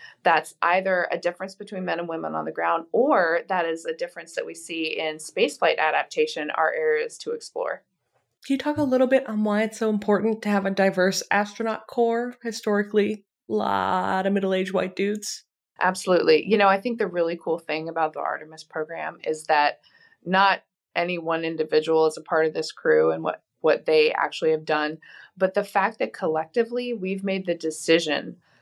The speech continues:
Speaker 1: that it's important enough to be representative of everyone that we are carrying dreams for as we explore for them. So nasa made this decision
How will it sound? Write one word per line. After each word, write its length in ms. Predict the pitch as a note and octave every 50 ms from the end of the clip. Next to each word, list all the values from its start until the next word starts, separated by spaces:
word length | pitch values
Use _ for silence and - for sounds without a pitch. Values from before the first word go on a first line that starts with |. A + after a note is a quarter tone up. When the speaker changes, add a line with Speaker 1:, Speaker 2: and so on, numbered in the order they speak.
| _ _ _ _ _
Speaker 1:
that 200 | F3 E3+ E3+ E3
it's 160 | D#3+ - -
important 460 | F3+ F3 - - F#3+ F3+ - F3+ F3
enough 320 | E3+ E3 D#3+ D#3 D#3 - -
to 260 | - F3 D#3 D3+ D#3 _ _ _ _
be 240 | - D#3+ D#3 D#3 D#3
representative 960 | D#3 D#3+ D#3 D#3 - E3+ D#3 - D3+ D3+ D#3+ E3 E3+ G3 F#3+ F#3+ G3 G3+ G3+ _ _ _ _
of 200 | E3 D#3+ D#3 D#3 _ -
everyone 500 | D#3 D#3 E3 E3 E3+ E3+ E3 E3 E3 D#3+
that 160 | - D#3 D#3
we 160 | E3 E3 D#3+
are 100 | D#3 D#3
carrying 500 | D#3 - - D#3+ D3+ D#3 D#3 D#3 D#3+ D#3+
dreams 380 | D#3+ D#3+ D3+ D#3 D#3+ F3+ F#3 -
for 440 | - G#3+ G#3+ G#3+ G#3+ A3 A3+ A3+ - _ _ _ _ _ _ _ _ -
as 260 | E3+ F3+ F3+ F3+ F3+
we 140 | F3 D#3 D3+
explore 380 | - - - - - D3+ - -
for 140 | - C3+
them. 300 | - G2 F#2+ F2+ - - - _ - - - - - - _ _ _ _
So 300 | - - - F#3+ F3+ F3
nasa 420 | F3 F#3 F3+ F3+ A3+ A#3 - A#3+
made 180 | A3+ G#3 G3 F#3
this 140 | F#3 F3+ -
decision 640 | - E3+ - - E3 D#3+ D#3+ E3 D3+ D3+ D3+ D3+